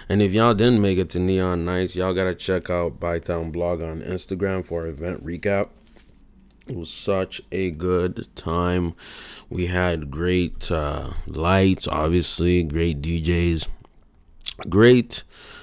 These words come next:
drinks, great venue. Things were going right. You know what I mean? Obviously, there's always room for improvement, and, you know, we'll get there when we get there.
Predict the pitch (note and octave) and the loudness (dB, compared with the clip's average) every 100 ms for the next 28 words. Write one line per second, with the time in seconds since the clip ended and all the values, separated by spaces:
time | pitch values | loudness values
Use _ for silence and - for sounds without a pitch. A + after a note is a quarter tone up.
0 | - - D2 E2+ G2 G2 G2 F#2 - - | -16 -8 0 4 6 8 6 4 2 -4
1 | - F2 F#2+ F2 C#2 D#2 F2+ F2+ F#2 F#2 | -4 2 4 4 0 0 2 4 4 4
2 | F2+ E2+ F#2+ G2 F#2 F#2 E2 E2 F2 E2+ | 4 2 4 2 4 2 2 4 4 2
3 | E2 D#2+ D#2 D#2 C#2+ - - - E2+ F2 | 2 0 -2 -2 -6 -10 -18 -6 -2 0
4 | F2 F2+ G2 G#2+ - - - - - - | 2 2 2 0 -6 -20 -20 -20 -20 -6
5 | - A#2 A2+ A2 A#2+ A2 G2 F#2 F#2+ F#2+ | 4 4 6 4 6 6 8 8 6 4
6 | E2 F#2 F#2 - E2+ D#2 - E2 E2+ G2 | 4 2 4 4 4 2 2 2 2 0
7 | F#2+ E2 D#2 D#2 D#2+ D#2 D2+ E2+ E2 D#2 | 0 0 -2 -2 -2 -2 -2 -2 -2 -2
8 | D#2 E2 E2+ F2 E2 D#2 D2+ C#2+ C#2+ - | -4 -2 0 0 0 -2 -2 -4 -6 -4
9 | D#2+ B2 | 0 0